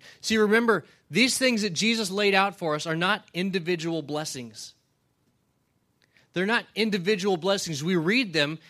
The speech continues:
and it looks like that's what they are, but essentially, Jesus lays out for us the, the Christian, the Christ-centered life within the two phrases,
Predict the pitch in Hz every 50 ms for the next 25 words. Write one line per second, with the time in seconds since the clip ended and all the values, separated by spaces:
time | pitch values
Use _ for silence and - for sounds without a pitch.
0 | - - - - 165 175 180 185 151 170 175 170 160 165 220 - - - - 196
1 | 190 180 190 185 180 - - 202 190 170 - 185 190 208 208 185 160 170 160 170
2 | - - 226 233 226 - 196 175 165 - - - - - - 139 156 214 240 226
3 | 233 - - 202 202 196 185 165 185 185 190 180 - - 160 139 127 123 139 -
4 | - - - _ _ _ - - 143 151 170 160 156 151 - 147 143 170 175 -
5 | - - 196 190 170 - - - 202 190 196 180 - _ _ _ _ _ _ _
6 | _ _ _ _ - 165 - - - - 196 196 214 208 - - - - - -
7 | 208 208 196 - 190 196 175 160 156 165 175 180 180 151 127 120 - - - -
8 | _ - - - - - 165 190 202 143 160 190 214 220 220 220 214 - _ _
9 | _ _ _ _ - 160 170 170 - 226 226 233 - - - 208 214 208 214 185
10 | 151 147 135 131 135 - -